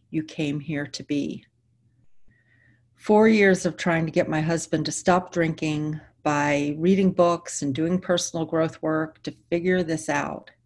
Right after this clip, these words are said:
hadn't worked. Converting to Catholicism so he would go to church. Me going to Al-Anon and therapy to try to understand what was happening and try to get him to stop drinking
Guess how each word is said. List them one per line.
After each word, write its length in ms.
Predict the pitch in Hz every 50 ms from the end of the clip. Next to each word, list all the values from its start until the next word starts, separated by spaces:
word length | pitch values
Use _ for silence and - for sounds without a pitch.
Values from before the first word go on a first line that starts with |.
| _ _
hadn't 360 | - - 151 147 147 143 -
worked. 440 | 151 151 143 135 - _ _ - - _ _ _ _ _ _ _ _ _ _ _ _ _ _ _ _ - - _ _ _ _ _
Converting 540 | - 190 170 151 175 175 170 165 180 180 170 -
to 160 | - 190 180
Catholicism 1000 | - - 196 190 233 240 247 214 185 - - 170 147 127 151 135 90 - 131 - _ _ _
so 220 | - - - - 165
he 140 | 160 175 156
would 180 | 165 156 -
go 100 | - 147
to 80 | 151 165
church. 640 | - - - 233 180 - - - - - - - - _ _ _ _ _ _ _ _ _ _ _ _ _ _ _
Me 360 | - 160 160 170 175 180 185
going 340 | 180 - 180 175 175 175 180
to 180 | - 190 - -
Al-Anon 600 | 202 226 226 202 175 156 143 135 135 135 139 139
and 180 | 143 151 -
therapy 540 | - 220 226 220 202 185 180 - 147 135 139
to 100 | - 151
try 240 | - - - 151 156
to 160 | 156 - -
understand 560 | - 151 151 156 151 - - 175 151 147 147
what 140 | 143 143 -
was 160 | 147 - -
happening 640 | - 214 214 226 226 196 160 139 135 135 135 - - -
and 140 | 147 156
try 200 | - - 190 190
to 80 | 214 220
get 200 | 214 202 185 185
him 200 | - 180 170 165
to 80 | 165 156
stop 420 | - - - 170 - - - -
drinking 580 | - 185 202 220 - - 151 147 147 156 165